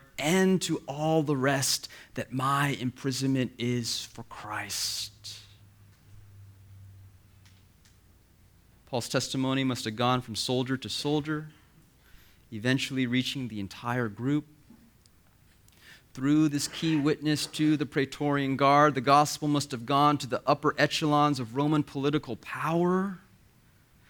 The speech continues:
because Paul says, "Not only has the whole imperial guard received the message, but all the rest," which is a phrase referring to a wider sphere beyond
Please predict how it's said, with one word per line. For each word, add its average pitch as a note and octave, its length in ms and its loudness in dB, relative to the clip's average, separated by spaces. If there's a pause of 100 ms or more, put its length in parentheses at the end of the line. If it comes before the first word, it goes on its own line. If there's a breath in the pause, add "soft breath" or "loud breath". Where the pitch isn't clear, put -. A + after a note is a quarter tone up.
(160 soft breath)
because C#3 300 0
Paul D#3 280 2
says, D3 280 2
"Not E3+ 240 4
only F#3 220 6
has D#3+ 160 6
the C3+ 140 0
whole G3+ 400 6
imperial F#3+ 420 4
guard F3 300 8
received F3+ 440 0
the D#3+ 80 2
message, F#3 540 2 (200 loud breath)
but E3 220 4 (140)
all A3 480 8
the G3 140 8
rest," G3+ 420 8
which D#3+ 160 2
is D3+ 100 0
a D3+ 60 4
phrase G3 600 6
referring G3+ 460 2
to E3+ 120 2
a C#3+ 40 6
wider E3+ 520 6
sphere G#3 580 4
beyond F3+ 720 6